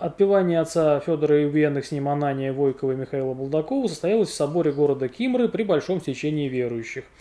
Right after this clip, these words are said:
А канонизированные эти святые были как местночтимые в тысяча девятьсот девяносто шестом году в Тверской епархии, а на юбилейном архиерейском соборе Русской Православной Церкви в августе двухтысячного года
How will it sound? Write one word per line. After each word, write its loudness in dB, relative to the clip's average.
А 0
канонизированные 0
эти -2
святые 0
были 6
как 2
местночтимые -2
в -16
тысяча -4
девятьсот -2
девяносто -6
шестом -4
году 0
в -6
Тверской -2
епархии, 2
а 2
на -4
юбилейном 2
архиерейском -2
соборе 0
Русской 0
Православной -2
Церкви -2
в -2
августе -2
двухтысячного -6
года -2